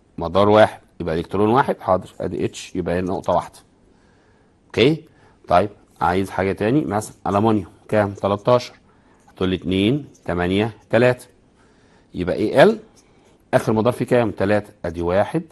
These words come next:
اتنين، تلاتة. مفيش مشكلة بالنسبة لنا. طب ممكن يا مستر ترسم لي المية بالتوزيع النقطي؟ تعال. المية رمزها ايه؟ هتقول لي اتش تو او. يعني O في النص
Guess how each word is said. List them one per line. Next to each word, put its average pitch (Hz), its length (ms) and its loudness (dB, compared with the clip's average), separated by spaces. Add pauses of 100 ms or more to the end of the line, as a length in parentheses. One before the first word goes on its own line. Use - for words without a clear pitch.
(140)
اتنين، 85 600 -8
تلاتة. 117 400 -4 (1160)
مفيش 101 260 -8
مشكلة 104 300 -4
بالنسبة 110 360 0
لنا. 113 160 -6 (920)
طب 85 120 -2
ممكن 143 220 0
يا 135 60 0
مستر 139 240 -4
ترسم 123 400 -2
لي 107 80 0
المية 98 480 2 (1400)
بالتوزيع 90 460 -2
النقطي؟ 120 420 -4 (500)
تعال. 90 380 -2 (720)
المية 127 280 4
رمزها 135 340 2
ايه؟ 117 260 0 (120)
هتقول 98 240 -2
لي 101 140 -2
اتش 113 160 -4
تو 104 200 -6
او. 78 260 -4 (1700)
يعني 104 280 4
O 151 80 2
في 147 100 2
النص 151 520 0